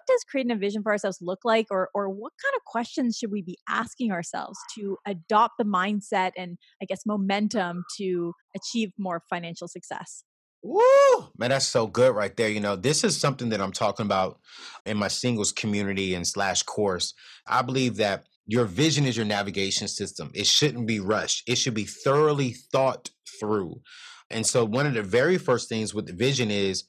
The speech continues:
Speaker 2: go back to your childhood. What were some things that you wanted to experience as an adult that you wish you experienced as a child? So it's like, you know, I wish I could have took my family, I wish that my family would have took us on a spring break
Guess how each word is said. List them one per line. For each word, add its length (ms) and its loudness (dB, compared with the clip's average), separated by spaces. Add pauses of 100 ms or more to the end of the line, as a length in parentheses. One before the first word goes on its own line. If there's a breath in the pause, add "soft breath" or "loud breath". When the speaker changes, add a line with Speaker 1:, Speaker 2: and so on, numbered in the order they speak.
(100)
Speaker 2:
go 120 2
back 220 2
to 120 -4
your 80 -2
childhood. 580 -2 (520 soft breath)
What 260 4
were 100 4
some 220 2
things 380 2
that 240 -2
you 120 2
wanted 560 -2
to 120 -2
experience 720 0 (120)
as 260 0
an 100 -4
adult 420 0
that 160 -4
you 80 -2
wish 240 4
you 80 0
experienced 440 -2
as 120 -2
a 60 -8
child? 340 -4
So 160 2
it's 120 -2
like, 260 -2 (420 loud breath)
you 60 -4
know, 80 -2
I 260 4
wish 560 2 (220)
I 140 2
could 180 -2
have 100 -4
took 220 -2
my 180 -2
family, 580 -2 (120)
I 140 4
wish 260 2
that 100 0
my 160 2
family 320 0
would 140 0
have 60 -6
took 220 0
us 100 -2
on 100 -2
a 40 -4
spring 360 -4
break 300 -4